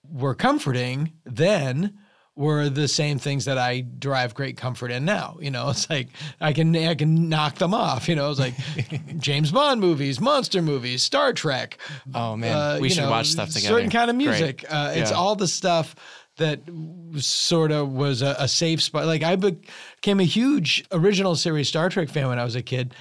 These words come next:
Speaker 1: 'cause it was on every night at six, and I could
Speaker 2: Oh.
Speaker 1: depend on it. It's
Speaker 2: Yeah.
Speaker 1: like, if it's, if it's not the weekend, Star Trek's on at six, and it's gonna be there. <laughs>
Speaker 2: Yeah.
Speaker 1: When so much else was completely up in the air.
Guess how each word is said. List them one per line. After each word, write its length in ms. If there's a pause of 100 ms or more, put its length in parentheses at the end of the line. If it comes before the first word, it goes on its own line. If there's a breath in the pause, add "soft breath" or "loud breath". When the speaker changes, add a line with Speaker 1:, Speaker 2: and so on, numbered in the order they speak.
(100)
Speaker 1:
'cause 180
it 60
was 140
on 160
every 240
night 200
at 120
six, 480 (320)
and 160
I 80
could 180
Speaker 2:
Oh. 80
Speaker 1:
depend 460
on 160
it. 100 (220)
It's 120
Speaker 2:
Yeah. 180
Speaker 1:
like, 40 (200 loud breath)
if 120
it's, 220
if 120
it's 140
not 160
the 100
weekend, 540 (160 loud breath)
Star 320
Trek's 260
on 140
at 140
six, 420 (240 soft breath)
and 160
it's 180
gonna 200
be 160
there. 260 (380)
<laughs> 100
Speaker 2:
Yeah. 600
Speaker 1:
When 260
so 340
much 300
else 300
was 140
completely 520
up 140
in 80
the 160
air. 220